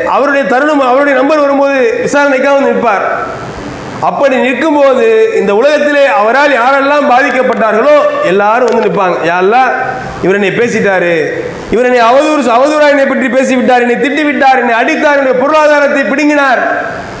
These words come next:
இவர் வலிமையாக வாழ்ந்த, இவர் ப-, மி-, மிக செல்வாக்கோடு இருந்த காலத்தில் என்னுடைய பொருளாதாரத்தை, இடங்களை பிடுங்கி கொண்டார், என்னை கொலை செய்தார்" அப்படின்னு ஒருத்தர் வந்து நிப்பாங்க, எல்லாம் வரிசையா நிப்பாங்க. அப்படி நிக்கும்போது, "அப்படியா?" அவர் அவருக்கான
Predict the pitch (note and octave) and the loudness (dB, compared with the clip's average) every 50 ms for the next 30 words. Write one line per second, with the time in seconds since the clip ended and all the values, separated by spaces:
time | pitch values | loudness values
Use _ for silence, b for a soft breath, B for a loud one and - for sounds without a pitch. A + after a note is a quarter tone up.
0 | - - - - - - - - - - - - - - F3 G3 A3 G#3+ A#3+ C#4 | -14 -12 -12 -12 -12 -12 -14 -14 -14 -14 -14 -12 -10 -6 -4 -2 -2 0 0 0
1 | D4 C#4+ D4 D4 C#4+ C#4 C4+ C4 C4 B3+ B3 B3+ B3+ B3 A#3 A#3 A3+ F#3+ A3 A3+ | 2 2 2 4 4 4 4 2 2 2 2 2 2 2 0 0 0 0 0 0
2 | A3 A3+ A3+ A3+ A3 A3+ A3+ A3+ A#3 A3+ B3+ C#4+ D4+ D#4+ D#4+ D#4 D#4+ D#4 D4+ D4 | 0 0 0 0 0 0 0 0 0 0 0 0 2 2 2 2 2 2 0 0
3 | C#4 C#4 C#4 C4+ C4+ C#4 C#4 C#4 C4+ C4 B3+ B3+ A#3 - B3+ C#4 D#4 D4+ D4+ D4 | 0 0 0 2 2 2 0 0 0 0 0 0 0 0 0 2 2 2 4 4
4 | D4 C#4 C#4 - C4 B3+ C4+ D4+ D#4 D#4 D#4 D4 - D4 C#4 C#4+ D4 D4 B3+ A3 | 4 2 2 0 0 0 2 2 2 4 2 2 2 0 0 0 0 -2 0 0
5 | C#4 C4+ C4 C4 B3 A3+ G3+ F3 - - - - - - - - - - - - | 0 0 2 4 4 2 2 0 -2 -4 -4 -6 -6 -8 -8 -10 -12 -12 -12 -12
6 | - - - - - - - - - - - - - - - - - - - - | -12 -12 -12 -12 -12 -12 -12 -12 -12 -12 -12 -12 -12 -12 -12 -14 -14 -14 -14 -14
7 | - - - - - - - - - - F3 G3+ A3+ A3 G3+ E3+ G3 G#3+ B3+ C4+ | -14 -14 -12 -14 -14 -14 -14 -12 -8 -6 -4 -2 -2 -2 -2 -2 0 0 0 0
8 | C#4 - C#4 B3+ B3+ B3 A#3+ A#3+ A#3+ A#3+ A3 G3 F3 - - - - - - - | 0 0 0 0 0 2 2 4 4 4 2 2 0 -2 -4 -4 -6 -8 -6 -4
9 | - D#3+ E3+ B3 B3+ A#3 G#3 G3 - G3 G3 F#3 F3+ G3 A#3 A#3 G#3+ F3 G#3 G#3 | -4 -2 0 0 0 0 0 0 0 0 0 0 0 0 0 0 0 0 0 0
10 | G3 F#3+ G#3 G#3+ G3 G3 G3+ F#3+ G#3 G#3 G3+ G3 E3+ F#3+ F3+ E3+ - - - - | 0 2 0 0 0 0 0 0 0 0 -2 -2 -2 -2 -4 -4 -4 -6 -8 -8
11 | - - - - - - - - D3+ E3 F#3 F#3 F#3+ G#3 G3 B3 A#3+ G#3+ G3 G3 | -10 -12 -12 -12 -12 -10 -6 -6 -4 -2 0 0 0 0 0 -2 0 0 0 0
12 | A3+ C4 A#3+ G3 - G3 G3 G3 G#3 A3+ A3+ G3 D3+ - - - - - - - | 0 0 0 0 0 0 0 2 2 2 2 0 0 -2 -4 -4 -6 -8 -8 -10
13 | - - - - - F#3+ B3 B3+ C4 C4 B3+ B3+ B3 B3 B3 B3 B3+ B3+ A#3+ | -10 -10 -6 -4 -2 0 2 2 2 2 2 2 2 2 2 2 2 2 2